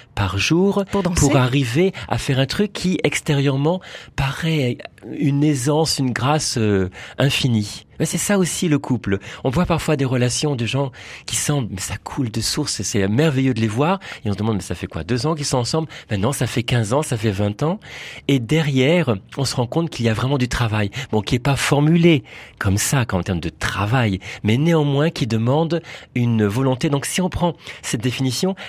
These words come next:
Speaker 1: la volonté, ça suppose donc que l'amour, c'est une décision.
Speaker 2: Un choix.
Speaker 1: Un choix, une décision qu'on, qu'on prend et, euh, qui implique donc forcément un effort, alors que tomber amoureux, <laughs> c'est vraiment pas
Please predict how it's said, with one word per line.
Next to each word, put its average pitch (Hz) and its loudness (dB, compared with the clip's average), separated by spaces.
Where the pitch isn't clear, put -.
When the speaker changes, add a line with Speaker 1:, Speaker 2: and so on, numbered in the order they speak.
Speaker 1:
la 143 4
volonté, 135 0
ça 156 -2
suppose 127 -2
donc 190 -2
que - 0
l'amour, 151 2
c'est - -4
une 117 0
décision. 127 -2
Speaker 2:
Un 220 2
choix. 160 0
Speaker 1:
Un 147 2
choix, - 2
une 120 2
décision 160 2
qu'on, 123 0
qu'on 120 0
prend 175 0
et, 127 4
euh, 120 4
qui 117 -4
implique 143 -2
donc 165 -2
forcément 143 0
un 123 4
effort, 156 2
alors 120 0
que - -8
tomber 87 -4
amoureux, 101 -2
<laughs> - -4
c'est - -4
vraiment 117 4
pas 135 0